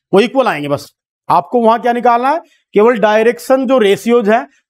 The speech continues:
वो निकालना है। और डायरेक्शन रेशियो जो इक्वल आ जाएंगे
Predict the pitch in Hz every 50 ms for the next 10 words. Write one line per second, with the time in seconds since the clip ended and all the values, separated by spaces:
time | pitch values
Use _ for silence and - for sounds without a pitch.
0 | - 170 220 247 247 226 156 196 180 170 160 151 139 135 - 190 185 165 185 190
1 | 202 220 254 233 - - 285 269 220 240 254 247 247 277 269 208 208 254 254 254
2 | 247 247 262 269 254 247 240 247 240 240 233 214 156